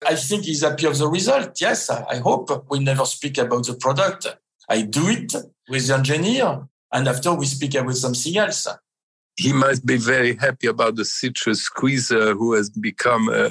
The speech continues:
Speaker 2: an iconic product.
Speaker 1: Uh, yes, yes.
Speaker 2: Or, or also with the kettle, you know, this famous kettle of yours.
Speaker 1: Yes, yes, yes.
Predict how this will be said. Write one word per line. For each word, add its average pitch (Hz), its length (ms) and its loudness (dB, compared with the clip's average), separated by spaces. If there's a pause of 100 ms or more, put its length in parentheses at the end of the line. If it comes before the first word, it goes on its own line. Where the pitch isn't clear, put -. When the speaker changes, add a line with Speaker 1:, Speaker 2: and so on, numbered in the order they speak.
Speaker 2:
an 110 120 -4 (180)
iconic 120 580 0 (100)
product. 120 600 2
Speaker 1:
Uh, - 80 -2
yes, 214 280 -2 (360)
yes. - 520 0 (240)
Speaker 2:
Or, 123 100 6
or 113 200 4
also 139 440 2
with 131 220 0
the 117 240 2 (280)
kettle, 120 600 0
you 120 140 -2
know, 120 180 0
this 117 280 -2
famous 120 460 0
kettle 127 560 0
of 107 100 -2
yours. 113 460 2
Speaker 1:
Yes, - 0 -
yes, 147 240 -2
yes. 135 180 0